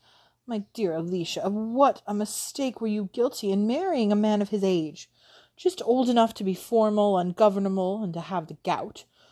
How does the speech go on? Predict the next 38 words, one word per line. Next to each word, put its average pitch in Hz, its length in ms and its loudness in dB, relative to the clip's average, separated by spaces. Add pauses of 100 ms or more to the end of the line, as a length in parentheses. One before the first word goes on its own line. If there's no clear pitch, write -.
(400)
too 269 280 2
old 254 220 4
to 214 100 -8
be 202 120 2
agreeable 254 580 0
and 180 160 -2
too - 220 -2
young 233 340 2
to - 120 -14
die. 180 480 -2 (920)
I 208 120 2
arrived 208 340 2
last 214 200 -4
night 165 200 -6
about - 260 -10
five, - 420 -14 (320)
and 202 120 -4
had 220 100 4
scarcely 285 480 -2
swallowed 190 380 0
my 185 160 -2
dinner 175 260 -8
when 165 220 -6
Mannering 190 400 -2
made 160 180 -6
his 175 120 -14
appearance. 185 520 -8 (680)
I 196 40 -2
will 202 100 2
not 247 160 2
dissemble 190 480 -2
what 156 180 -6
real 247 240 2
pleasure 180 380 -4
his 180 160 -10
sight 175 240 -4
afforded 170 380 -6
me, 170 200 -6